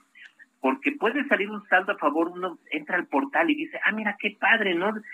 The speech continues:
Ya la declaración automática y precargada dice que tengo un saldo a favor de diez mil pesos", le pongo, este, mi cuenta clave, mi banco y todo, y, y me puede decir el sat, "Oye, no es cierto, no te creo, fíjate que tienes que acreditarme porque estos gastos, te faltaron estos ingresos".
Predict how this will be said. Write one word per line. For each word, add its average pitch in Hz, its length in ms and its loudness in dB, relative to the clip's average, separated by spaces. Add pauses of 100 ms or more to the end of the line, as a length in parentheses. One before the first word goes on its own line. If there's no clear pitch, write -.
(240)
Ya 160 180 2
la 226 140 4
declaración 165 520 0
automática 160 680 0
y - 60 0
precargada 139 500 2
dice 175 240 -4
que - 80 -16
tengo 170 200 -4
un 165 100 -6
saldo 165 180 0
a 165 60 -4
favor 160 240 0
de 156 100 2
diez 123 180 -2
mil 151 260 2
pesos", 180 440 -2
le 131 120 0
pongo, 156 420 0 (400)
este, 120 320 0
mi 127 180 2
cuenta 151 400 2
clave, 170 560 6
mi 131 240 -6
banco 160 640 -2
y 131 180 -8
todo, 175 340 0 (400)
y, 277 280 -8
y - 20 -2
me 160 140 0
puede 214 240 0
decir 190 240 -6
el 185 100 -2
sat, 185 220 2
"Oye, 190 240 0
no 196 100 0
es 196 140 0
cierto, 196 320 0
no 190 160 -2
te - 160 -4
creo, 190 260 0
fíjate 185 380 -6
que 143 100 -2
tienes 165 320 -2
que - 80 0
acreditarme 156 560 0
porque 160 380 0
estos 139 340 0
gastos, 160 520 2
te 143 100 -4
faltaron 143 420 0
estos 147 320 -4
ingresos". 147 560 2